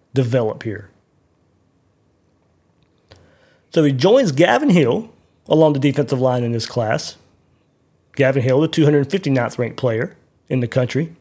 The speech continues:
seriously, one fifty-three. You could add Isaiah Nixon into that if you want to for Florida's part of it, but he'll probably play more the stand-up outside linebacker, Jack. But, you know, he's the hundred ninety-fifth ranked player in the country. So three guys here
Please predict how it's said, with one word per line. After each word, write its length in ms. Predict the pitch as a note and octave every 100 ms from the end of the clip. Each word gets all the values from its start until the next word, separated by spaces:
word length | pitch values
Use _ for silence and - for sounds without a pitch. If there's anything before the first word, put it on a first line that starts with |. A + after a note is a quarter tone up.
| -
seriously, 340 | - C3+ D3+
one 240 | D3+ C3+ C3+
fifty-three. 540 | C#3+ E3+ D#3 A2 C#3 - _ _ _ _ _ _ _ _ -
You 120 | C4+
could 240 | - A#3+
add 480 | G3+ F#3+ F#3 F3 D#3+
Isaiah 440 | - E3+ C#3+ E3+ D#3+
Nixon 520 | D#3+ D#3+ D#3+ D3+ - _ _
into 420 | E3 D#3+ D#3+ E3 C#3+
that 240 | C#3+ C3+
if 140 | C#3
you 100 | C#3
want 280 | A#2+ B2+ -
to 140 | C#3+ C#3
for 160 | C#3
Florida's 400 | B2+ C#3+ C#3+ C3+
part 280 | C3+ D3 C3+
of 120 | C3+
it, 80 | C3
but 260 | C#3 D3+ D3
he'll 140 | A3
probably 460 | A3 F3+ D3+ C#3+ C3+
play 480 | C3+ C3+ B2+ B2 - - _ _ A#2+
more 280 | C#3 D3+
the 240 | C3+ C3+ B2
stand-up 720 | - C3+ C#3 C3+ C3 C3 -
outside 460 | B2 C3 - C3 B2+
linebacker, 640 | A#2+ A#2+ B2 A#2+ A#2 C3 A2
Jack. 540 | A#2+ A#2 A#2 - - _ _ _ _
But, 240 | C#3+ D3+ -
you 60 |
know, 100 | D#3
he's 160 | C#3+ E3
the 100 | D3+
hundred 200 | D#3 D3
ninety-fifth 800 | C3+ D3 D3 C3+ - G3+ C3+ - -
ranked 240 | B2+ -
player 280 | - A#2+ A2
in 160 | - A2
the 60 |
country. 380 | G#2+ A#2 A2+ B2
So 200 | - B2+
three 420 | A#2+ - E3 C4+
guys 440 | C#4+ F3 D#3 C#3 A#2+
here 300 | A#2+ -